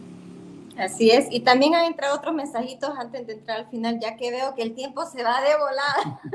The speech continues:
<laughs> Dios mío, pero bueno, entonces, Cari dice, "El programa no debe terminar, ayuda a entender y compartir el amor a la causa más grande del mundo". Muchísimas gracias.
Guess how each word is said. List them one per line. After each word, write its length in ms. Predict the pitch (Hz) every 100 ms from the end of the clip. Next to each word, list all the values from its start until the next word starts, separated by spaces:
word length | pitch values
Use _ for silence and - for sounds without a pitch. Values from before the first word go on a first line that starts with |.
| - - - - - - _
<laughs> 20 | _ _
Dios 260 | 247 277 285
mío, 360 | 269 269 202 202
pero 200 | 233 233
bueno, 280 | 247 240 214
entonces, 560 | 214 240 277 294 285 -
Cari 300 | 262 269 294
dice, 120 | 302
"El 100 | 262
programa 400 | 247 247 262 294
no 120 | 294 294
debe 200 | 294 294
terminar, 540 | 269 269 247 262 311
ayuda 220 | 269 240
a 40 | 254
entender 400 | 285 240 240 262
y 60 |
compartir 520 | - 254 214 202 240 247
el 140 | 240
amor 300 | 208 214 254
a 60 | 269
la 180 | 196 196
causa 360 | 220 233 240
más 260 | 214 220 208
grande 400 | 214 233 247 208
del 160 | 185
mundo". 460 | 190 190 190 - 185
Muchísimas 600 | - - 202 - 175 -
gracias. 500 | 156 170 185 180 156